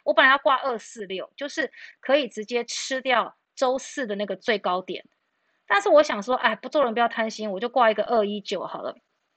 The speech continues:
结果我没想到收盘是一七二五二，不是这个哦，哈、这个，这个是加权的收盘，我说的是台-，台指期的收盘，一七二五二。那我这边的话，这，这一个礼拜下来，大概本金是，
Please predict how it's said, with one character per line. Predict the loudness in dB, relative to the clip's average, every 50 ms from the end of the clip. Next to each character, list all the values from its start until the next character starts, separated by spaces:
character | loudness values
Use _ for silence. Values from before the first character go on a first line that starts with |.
| _ _ _ _ _ _
结 | 2 4 6
果 | 6 6
我 | 4
没 | 4 2 0 0
想 | 0 -2 2
到 | 4 4 4
收 | 4 4 2 2 2
盘 | 2 -2 -6 -6 -8
是 | -10 -6 -6 -6 -6 -6 -12 _ _ _ _ _ _ _ _ _ _ _ _ _ _ _
一 | _ -4 -4 -2 -4 -4
七 | -6 -8 -8 -6 -4 -4 -4 -4 0
二 | 4 6 6 6
五 | 4 -2 -10 -8 -6
二， | -6 -6 -6 -10 -4
不 | -4 -4
是 | -4 0 4
这 | 4 4 6
个 | 6 4
哦， | 4 2 0 -2 -4
哈、 | -6 -6 -8 -6 -2
这 | -2 -2
个， | 0
这 | 0 0
个 | 0 0
是 | -2 -2
加 | 2 4 4 4
权 | 4 2 -4
的 | -4
收 | -2 -2 -2
盘， | -2 -2 -4
我 | -6 -2
说 | 0 2 2
的 | 2
是 | 0 -2 -6 -6 -8 -18 -20 _ _ _ -20 _ _ -2
台-， | 2 2 2 2 0 _
台 | 2 2 2
指 | 2 2 -6
期 | -8 -6
的 | -8 -8
收 | -6 -6 -6 -6
盘， | -6 -8 -10 -6
一 | -6 -6
七 | -4 -4 -4 -2 2
二 | 4 4 4
五 | 4 0 -6 -6
二。 | -6 -6 -6 -8 _ _ -20 -20 -16 -16 -16 -14 4
那 | 6 8 8
我 | 10 8
这 | 6 4 2 0
边 | 0 2 2 2 2
的 | 2 0 2
话， | 2 2 2 2
这， | 2 -2 -4 -4 -4 -14 -2 2
这 | 2 2 2 0 _
一 | -6
个 | 0 0 0
礼 | 0 0
拜 | -2 0 0 0 -2
下 | -4 -6 -6 -6 -6 -6
来， | -8 -12 -12 -12 -12 -14 -14 -14 -14 -16 -18 _ _
大 | -2 2
概 | 4 2 2
本 | 2 -2 -8 -10 -8
金 | -10 -10 -10 -10
是， | -10 -10 -10 -10 -10